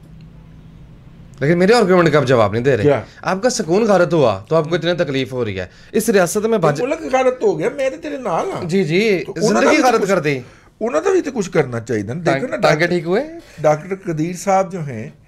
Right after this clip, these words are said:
Speaker 2: यार, जिसने इस मुल्क को एटमी कुव्वत बनाया, हैं? और डॉक्टर कदीर को घर पे बंद रखा हुआ है। वो अपनी बेटी से नहीं मिल सकते, वो अपने, अ, वकील से नहीं मिल सकते, वो अपने किसी दोस्त से नहीं मिल सकते, सिक्योरिटी के नाम के ऊपर बंद किया हुआ है उसको।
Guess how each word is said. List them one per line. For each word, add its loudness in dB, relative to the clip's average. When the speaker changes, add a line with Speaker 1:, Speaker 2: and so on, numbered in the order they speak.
Speaker 2:
यार, -4
जिसने -8
इस -12
मुल्क -8
को 0
एटमी -4
कुव्वत -6
बनाया, -6
हैं? -2
और 0
डॉक्टर 0
कदीर -6
को -10
घर -2
पे -4
बंद -4
रखा -2
हुआ 4
है। 4
वो 0
अपनी -2
बेटी 0
से 2
नहीं -2
मिल -2
सकते, 2
वो 0
अपने, -2
अ, -8
वकील 0
से 2
नहीं -2
मिल -2
सकते, 0
वो 2
अपने -6
किसी -4
दोस्त 2
से -2
नहीं -4
मिल -2
सकते, -6
सिक्योरिटी -2
के -4
नाम -2
के -6
ऊपर -4
बंद -2
किया 0
हुआ 0
है -2
उसको। -10